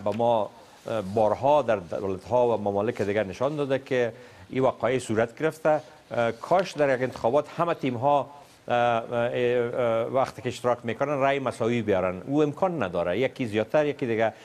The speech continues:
اما در تمام جهان رایج است که اگر یک کس انتخابات نمیبره مانا نمی‌ته که او بازنده است. با-، باخت در دموکراسی شرم نیست. باخت برای کسی که رای کمتر آورده وسیله از این می‌شه که بتانه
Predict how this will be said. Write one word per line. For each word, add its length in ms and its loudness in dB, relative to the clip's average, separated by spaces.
اما 420 2
در 80 2
تمام 380 0
جهان 400 2
رایج 260 2
است 160 -2
که 160 2
اگر 260 2
یک 280 -2
کس 200 -2
انتخابات 540 0
نمیبره 600 2
مانا 260 2
نمی‌ته 400 0
که 100 -2
او 100 2
بازنده 460 2
است. 320 -2
با-، 220 4
باخت 360 2
در 100 4
دموکراسی 580 -2
شرم 400 0
نیست. 420 -2
باخت 380 4
برای 320 4
کسی 220 2
که 160 4
رای 180 4
کمتر 420 0
آورده 360 4
وسیله 460 0
از 180 2
این 100 0
می‌شه 220 0
که 120 -4
بتانه 580 0